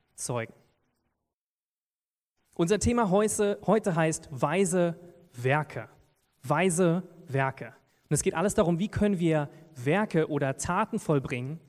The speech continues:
die von Weisheit zeugen. Wie können wir nicht nur gute Sachen hören oder lernen, sondern können wir das auch tatsächlich in unserem Alltag in den Tag umsetzen? Wie können wir in den Spiegel unseres Lebens schauen,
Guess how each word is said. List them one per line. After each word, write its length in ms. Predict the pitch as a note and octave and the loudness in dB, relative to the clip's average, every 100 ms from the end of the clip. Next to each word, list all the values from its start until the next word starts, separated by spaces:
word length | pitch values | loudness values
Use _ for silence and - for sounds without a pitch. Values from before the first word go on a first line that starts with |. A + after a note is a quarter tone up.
| _ _ _ _ _ D#3 | _ _ _ _ _ -4
die 180 | D#3 | -4
von 240 | - C#3+ C3 | -2 -2 2
Weisheit 420 | D3 D3+ D#3+ C#3+ | 2 2 -2 -2
zeugen. 400 | - C3 A#2 A2+ _ | -4 -4 -4 -10 _
Wie 120 | - E3 | -6 0
können 280 | G3+ G3 | 2 2
wir 320 | E3+ E3 D#3 D3 - - | 2 2 2 0 -10 -4
nicht 180 | F#3+ - | -2 0
nur 80 | F3+ | -2
gute 220 | F#3 D#3+ | -2 0
Sachen 360 | D3+ C#3+ C#3 | 0 0 -2
hören 300 | F3+ G#3 G#3+ | 0 2 0
oder 220 | F#3+ D3 C3+ | -2 0 0
lernen, 440 | D3+ E3+ E3+ E3+ - - | 0 0 0 -4 -10 -6
sondern 260 | D#3+ C#3+ | -2 0
können 200 | - F3+ | 0 0
wir 60 | F#3 | 0
das 140 | E3+ | -2
auch 120 | - - | -4 -2
tatsächlich 580 | D#3+ D3+ F#3 D#3+ C3+ | 0 0 0 -2 -2
in 80 | F#3+ | 0
unserem 260 | G#3 E3+ E3 | 2 2 0
Alltag 540 | D#3+ F3+ D#3+ C#3 - - - _ _ _ - | 0 0 2 0 -2 -14 -20 _ _ _ 0
in 140 | D#3+ | 4
den 140 | D#3+ D3 | 4 2
Tag 340 | - D3+ - | -2 -4 -4
umsetzen? 460 | - B2+ A#2 - - | -8 -6 -6 -8 -2
Wie 120 | F#3+ | -2
können 260 | - A3+ A3+ | 2 0 0
wir 80 | G#3+ | 2
in 80 | F3 | 2
den 120 | E3 | 2
Spiegel 460 | - - C4 A#3+ | 0 0 2 4
unseres 320 | G#3 G3 F#3 - | 4 4 2 2
Lebens 400 | F3 F#3 F#3+ - | 2 2 0 0
schauen, 380 | B2+ B2 E3+ | -2 -2 -4